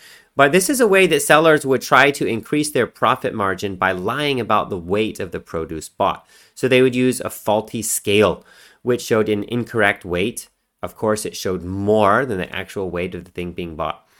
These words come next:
And through this way, they could scam people and get more money than they deserved. So if you've lived in regions of the world with outdoor markets, you may have run into vendors, uh, that do this kind of thing. And my wife and I did before. We went to a seafood market in Asia.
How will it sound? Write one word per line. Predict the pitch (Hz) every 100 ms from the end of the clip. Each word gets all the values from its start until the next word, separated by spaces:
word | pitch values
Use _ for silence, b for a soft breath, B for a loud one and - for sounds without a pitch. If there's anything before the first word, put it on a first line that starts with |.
| b b b -
And | 110 107
through | 117
this | 113 139 -
way, | 113
they | 104
could | 107 92
scam | - 135 165 180
people | 110 90 101 123 B B B
and | 92 95 90
get | 117
more | 110 104 104
money | 92 90 90
than | 90 82 80 82 -
they | 80 78 76
deserved. | - 82 127 117 - _ b b b b b b _
So | - 147
if | 151
you've | 214 233
lived | 247 214
in | 165
regions | 170 170 160
of | 156
the | 135
world | 131 135
with | 131 -
outdoor | 123 131 120
markets, | 113 101 104 131 - -
you |
may | 120 120
have | 113
run | 107 107
into | 107 101 113 101 98 92
vendors, | 101 107 104 92 85 - - b b b b
uh, | 90 85 82
that | 78 90
do | 92 90
this | 82
kind | - 78
of | 78
thing. | - 82 - _ _ _ _ _ _ _
And | 95
my | 101
wife | 98 110 123
and | 123
I | 120
did | 113 120 123 -
before. | 110 - 123
We | 113 98
went | 104 92
to |
a | 95
seafood | - 113 107 113
market | 101 101 - 90
in | 90
Asia. | 90 101 101 120